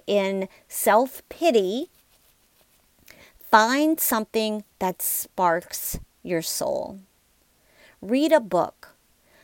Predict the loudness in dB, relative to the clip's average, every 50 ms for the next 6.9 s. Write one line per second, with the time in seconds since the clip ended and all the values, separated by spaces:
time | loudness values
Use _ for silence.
0 | _ _ _ _ _ _ -6 -2 4 4 6 6 6 4 4 2 -2 -2 -2 -2
1 | -2 -2 0 0 -2 -4 -2 -2 -2 -2 -2 -6 _ _ -6 -4 2 4 4 4
2 | 4 0 -2 -8 -16 -16 _ _ _ _ _ _ _ _ _ _ _ _ _ 4
3 | 4 6 6 4 2 2 2 2 2 2 0 -2 2 2 2 2 4 2 0 0
4 | -2 -4 -2 0 4 4 4 6 4 2 4 6 4 4 6 6 6 6 6 6
5 | 2 0 -2 0 -2 -2 -2 0 0 2 2 0 0 4 6 6 6 6 4 0
6 | 2 2 2 2 2 0 -4 -2 -2 -2 0 -2 -4 -4 -6 -10 -12